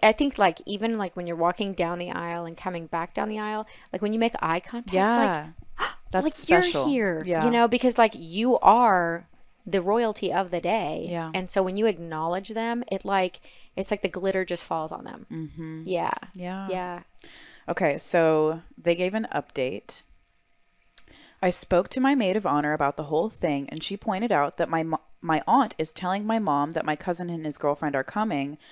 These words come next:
Speaker 2: but not given a confirmation from him.
Speaker 1: Oh.
Speaker 2: The cost for him and his girlfriend to fly here, rent a car, and get a hotel are going to be at least fifteen hundred in expenses.
Speaker 1: Right.
Speaker 2: We live in San Francisco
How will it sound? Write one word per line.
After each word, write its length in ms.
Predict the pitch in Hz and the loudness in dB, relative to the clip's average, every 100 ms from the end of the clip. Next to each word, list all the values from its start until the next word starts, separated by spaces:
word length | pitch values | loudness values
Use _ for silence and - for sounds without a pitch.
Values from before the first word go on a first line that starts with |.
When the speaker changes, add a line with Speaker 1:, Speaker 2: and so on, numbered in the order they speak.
| - - | -8 -2
Speaker 2:
but 140 | 233 | 0
not 380 | 147 156 233 202 | 2 2 2 0
given 420 | 175 170 165 165 - - | 2 2 -2 -6 -12 -4
a 300 | 151 147 139 | 0 2 0
confirmation 640 | - 165 160 151 151 - 139 | 0 -2 0 -2 -4 -6 -8
from 180 | 131 123 | -10 -10
him. 460 | 135 151 127 - - _ _ _ _ - 208 | -6 -6 -6 -12 -20 _ _ _ _ 2 4
Speaker 1:
Oh. 80 | - - - - - - - _ 170 | 4 -2 -20 -20 -20 -20 -20 _ 0
Speaker 2:
The 80 | |
cost 360 | - 175 220 - | 2 2 2 0
for 100 | 214 | 0
him 180 | 196 185 | 0 -2
and 80 | 170 | -4
his 140 | 156 | 0
girlfriend 340 | 156 160 156 - | 0 0 -2 -6
to 80 | |
fly 360 | 143 160 151 175 | -8 0 2 2
here, 360 | 180 170 151 151 | 0 2 4 4
rent 280 | 143 170 | 0 0
a 40 | 214 | -4
car, 240 | - 156 | 2 2
and 180 | 143 151 | 2 0
get 100 | 160 | 0
a 60 | 165 | 0
hotel 420 | 170 170 156 147 | -2 -2 -2 0
are 80 | 143 | -2
going 260 | 147 147 | -2 -4
to 100 | 165 | -6
be 140 | 170 151 | -4 -2
at 120 | - | -2
least 260 | 156 - - | -4 -8 -4
fifteen 420 | 175 170 170 147 | -4 -2 -6 -8
hundred 380 | 139 151 143 131 | -6 -6 -6 -8
in 80 | 123 | -10
expenses. 640 | - - 127 - - - | -10 -8 -6 -8 -8 -2
Speaker 1:
Right. 220 | 175 190 | 0 0
Speaker 2:
We 100 | 156 | -2
live 300 | 147 147 147 - | 0 0 -2 -4
in 180 | 143 | -4
San 240 | 143 151 143 | -4 -6 -6
Francisco 680 | 156 147 139 - 139 127 | -8 -10 -8 -6 -4 -4